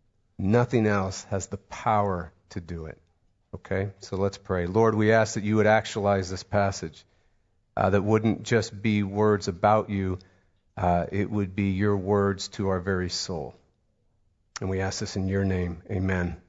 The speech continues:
All right, I want you to look at verse thirty-four. "And calling the crowd to him with his disciples, he said to them, 'If anyone would come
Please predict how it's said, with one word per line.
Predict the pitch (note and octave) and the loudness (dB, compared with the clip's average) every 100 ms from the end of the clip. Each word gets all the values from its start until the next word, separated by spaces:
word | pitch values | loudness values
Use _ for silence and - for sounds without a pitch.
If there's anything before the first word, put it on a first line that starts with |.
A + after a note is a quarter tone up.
| _ | _
All | G#2 | 4
right, | A#2+ A2+ | 6 6
I | |
want | A2+ A#2+ | 4 2
you | B2 | 2
to | |
look | A#2+ | 2
at | A#2 | 4
verse | A2+ A2 | 2 2
thirty-four. | - A2 G#2+ - A#2 G#2 G2 | 2 2 2 0 4 4 4
"And | A2 | 2
calling | - C#3+ C#3 D3+ | 6 8 8 6
the | C3+ | 6
crowd | C#3+ C#3 C3+ | 6 6 4
to | B2 | 4
him | A#2+ A#2 | 4 4
with | B2 B2+ | 4 2
his | C#3+ | -2
disciples, | C#3+ - A#2 G#2+ G#2+ G#2+ - - - _ _ | -4 2 4 4 2 0 -2 -16 -20 _ _
he | A#2+ | -2
said | - C#3 C3 | 4 4 4
to | A#2 | 4
them, | A2 | 4
'If | G#2+ C#3+ | 4 4
anyone | D#3 E3+ D#3 | 4 4 4
would | D3 | 2
come | - C3+ | 4 2